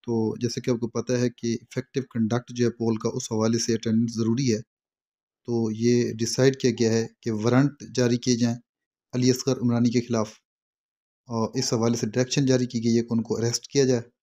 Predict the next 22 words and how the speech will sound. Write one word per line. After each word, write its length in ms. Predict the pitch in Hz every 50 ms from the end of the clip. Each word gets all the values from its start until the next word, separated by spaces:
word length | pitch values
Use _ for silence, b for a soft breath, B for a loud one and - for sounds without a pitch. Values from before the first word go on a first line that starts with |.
| _ _ _ _ _ _ _ _ _ _ _ _ _ _ _ _ _ _ _ _ _ -
अली 180 | 113 113 120
असगर 260 | 120 120 - - 127
उमरानी 320 | 120 113 110 117 113 110 110
को, 280 | 104 107 107 104 - _ _ _ _ _ _ _ _ _ _ _ _ _ _ _ _ _ -
और 300 | 120 117 113 113 110 107
उनको 720 | 110 110 - 120 120 120 113 - 123 117 113 113 107 - -
अंडर 140 | 123 117 113
साइन 320 | 110 - - 123 120 120
के 120 | 113 - 117
सामने 340 | - 120 113 113 113 113 113
ग्यारह 360 | 107 101 117 120 123 127 123
बजे 220 | 113 110 104 110
तक, 240 | 104 113 107 - - _ _ _ _ _ _ _ _ _ _ _ _ _ -
दो 220 | 113 131 127 127 123
फरवरी 320 | - - 117 107 107 110 104 110 - _ _ -
दो 340 | 110 110 120 120 113 110 113
हज़ार 500 | 107 101 107 107 107 107 107 110 117 131 - _ _ _ _ _ -
चौबीस 440 | - 127 113 104 110 110 110 110 -
को 160 | - 117 107
पेश 360 | - _ - 107 98 95 -
किया 180 | - - 101 -
जाए। 200 | - 98 95